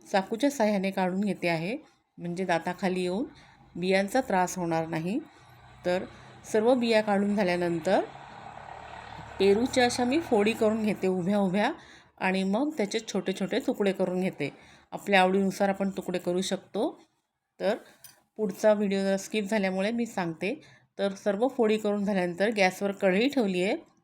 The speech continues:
त्यामध्ये तीन टेबलस्पून तेल घातले आणि जिरं मोहरी तेल तापल्यानंतर ती घातलेली आहे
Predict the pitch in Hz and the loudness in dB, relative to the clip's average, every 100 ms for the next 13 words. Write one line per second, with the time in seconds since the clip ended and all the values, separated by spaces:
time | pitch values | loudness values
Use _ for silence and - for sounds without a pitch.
0 | _ - 196 226 220 202 277 339 - _ | _ 2 4 4 0 0 -2 -4 -18 _
1 | _ _ 220 277 262 208 196 - 208 196 | _ _ 0 2 2 0 -2 -4 -6 0
2 | 196 277 254 196 180 185 262 - _ _ | 2 4 2 0 0 0 -2 -12 _ _
3 | - 180 180 190 320 - _ _ - 180 | -8 -4 -2 -2 -4 -8 _ _ -12 0
4 | 214 240 285 247 196 202 320 - _ 220 | 4 6 4 2 0 -2 -6 -10 _ -2
5 | 214 214 190 202 190 190 190 214 208 208 | -2 0 -2 0 -2 0 -4 -2 -2 -2
6 | 185 180 175 160 190 | -4 -2 -2 -2 -6